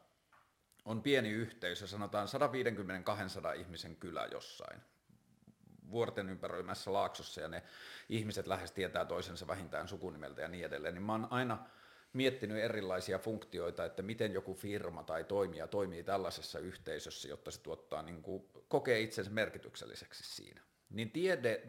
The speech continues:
niin kuin selitys tieteestä mulle on ollut se, että kun on ollut alkukantaiset tällaiset yhteisöt, niin siellä on ollut yksilöt tai ryhmä ihmisiä, jotka on lähtenyt kukkulan toiselle puolelle katsomaan, mitä siellä on.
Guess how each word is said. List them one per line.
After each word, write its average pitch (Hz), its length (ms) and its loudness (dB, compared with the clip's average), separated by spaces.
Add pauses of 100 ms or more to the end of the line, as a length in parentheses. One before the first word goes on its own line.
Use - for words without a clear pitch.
niin 127 80 -2
kuin 135 100 0
selitys 170 360 4
tieteestä 117 540 2
mulle 95 400 0 (500)
on 117 140 4
ollut 107 200 2
se, - 420 4
että 95 260 -2
kun 101 180 2
on 101 100 0
ollut 101 280 0
alkukantaiset 98 800 2
tällaiset 95 400 -2
yhteisöt, 90 760 -4
niin 95 200 -6
siellä 123 260 6
on 101 100 0
ollut 98 260 -2
yksilöt 104 680 -4 (560)
tai 98 180 4
ryhmä 98 360 0
ihmisiä, 87 540 -6 (300)
jotka 98 240 4
on 101 60 6
lähtenyt 101 300 2
kukkulan 98 420 -2
toiselle 87 340 0
puolelle 69 320 -8
katsomaan, 71 540 -8
mitä - 220 -10
siellä 50 300 -8
on. 50 180 -10